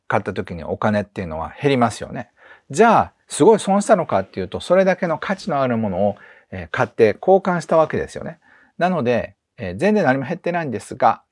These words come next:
でも、お金の残高、残高が減ったので、減ったというふうに思ってしまうんです。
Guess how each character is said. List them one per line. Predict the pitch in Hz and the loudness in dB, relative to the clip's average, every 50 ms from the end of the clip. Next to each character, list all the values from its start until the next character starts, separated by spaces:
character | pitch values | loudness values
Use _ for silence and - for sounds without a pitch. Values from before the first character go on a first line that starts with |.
| _ - | _ -6
で | 175 | -4
も、 | 165 160 156 151 135 - - _ | 2 4 4 4 4 2 -6 _
お | - 185 156 - | -14 -14 -12 0
金 | - 147 143 147 147 156 | 0 0 2 2 -2 -2
の | 165 175 185 180 - 139 123 - | 0 0 0 0 0 -4 -10 -6
残 | 117 131 131 127 120 | 0 0 2 2 2
高、 | 120 123 - | 0 0 -2
残 | - - 120 120 | 2 0 2 2
高 | 117 113 - 107 | 2 -2 -4 -8
が | 95 | -4
減 | 90 117 104 | -4 -6 -4
っ | |
た | - - 98 | -4 -4 -4
の | 90 | -2
で、 | 113 139 127 - - | -2 -4 -6 -4 -2
減 | 135 120 | -2 -2
っ | - | 0
た | _ - 190 190 | _ 0 0 0
と | 147 - _ _ _ _ _ _ - | -2 -12 _ _ _ _ _ _ 0
い | 123 | 0
う | 117 101 | 2 0
ふ | 85 - | 0 -4
う | 101 113 | -4 -4
に | 151 147 - _ _ _ _ _ _ | -4 -4 -6 _ _ _ _ _ _
思 | - 107 95 | -4 -2 -2
っ | 85 - | -2 -2
て | - - | -4 -12
し | - - | -12 -10
ま | 82 69 | -10 -10
う | 69 | -12
ん | 69 | -14
で | - | -20
す。 | - - - | -20 -20 -20